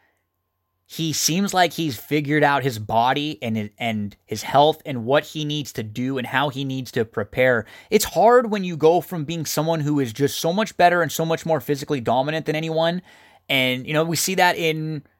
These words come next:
in every sport. It, it comes to mind the most for me, like, in pitching with baseball players, when a pitcher can throw really hard and then they get later on in their career and they just don't have that fastball anymore, and they have to throw more off se-,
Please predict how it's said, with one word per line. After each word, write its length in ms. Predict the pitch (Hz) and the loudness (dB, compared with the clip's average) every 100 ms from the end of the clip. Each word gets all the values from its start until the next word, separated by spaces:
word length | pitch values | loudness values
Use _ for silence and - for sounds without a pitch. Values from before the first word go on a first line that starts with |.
| _ | _
in 100 | 143 | 2
every 220 | 156 165 | 2 2
sport. 480 | 156 - 196 175 - _ 135 | -4 0 2 2 -2 _ -18
It, 380 | 143 143 123 175 | -12 -12 -8 -4
it 160 | 170 | 0
comes 180 | 175 185 | 2 2
to 60 | 175 | 4
mind 220 | 170 165 | 6 6
the 60 | 156 | 4
most 520 | 156 147 - - 147 | 4 2 -8 -20 -8
for 120 | 151 | -4
me, 180 | 156 147 | -2 -2
like, 160 | 131 | -2
in 80 | 117 | -6
pitching 480 | 107 147 143 110 104 - | -2 -2 -2 -8 -8 -10
with 120 | 113 | -2
baseball 380 | 135 127 127 117 | -2 0 -2 0
players, 420 | 117 107 101 - - - - | 0 -2 -4 -10 -18 -20 -2
when 100 | 135 | -2
a 60 | |
pitcher 380 | 113 165 - 165 | 2 0 4 2
can 160 | 147 131 | 2 0
throw 160 | 131 | 0
really 420 | 113 120 156 165 147 | 0 2 4 4 4
hard 380 | 139 143 143 123 | 4 4 2 -2
and 100 | 127 | -6
then 100 | 131 | -4
they 120 | 127 | -2
get 260 | 127 139 - - _ | -2 -2 -6 -20 _
later 300 | 127 139 131 | 2 4 6
on 180 | 131 135 | 6 4
in 80 | 135 | 2
their 160 | 131 127 | 0 -2
career 360 | - 127 131 | -4 -4 -2
and 120 | 127 | -4
they 120 | 120 113 | -6 -6
just 180 | 123 | -4
don't 180 | 143 127 | -2 -2
have 240 | 135 135 123 | 0 2 2
that 220 | 117 - | -2 2
fastball 500 | 123 147 - 131 123 | 2 2 2 4 4
anymore, 380 | 117 120 110 110 | 2 -2 -2 -2
and 100 | 117 | 0
they 60 | |
have 200 | 127 123 | 2 2
to 60 | 120 | 0
throw 220 | 117 127 | 2 2
more 220 | 123 123 120 | 4 2 4
off 180 | 127 | 0
se-, 300 | - 131 123 | -2 -8 -8